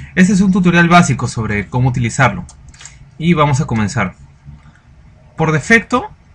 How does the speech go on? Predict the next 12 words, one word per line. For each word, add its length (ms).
eh, 560
eh, 40
está 520
ubicado 420
en 60
la 100
carpeta, 960
en 100
mi 80
carpeta, 580
dentro 340
de 480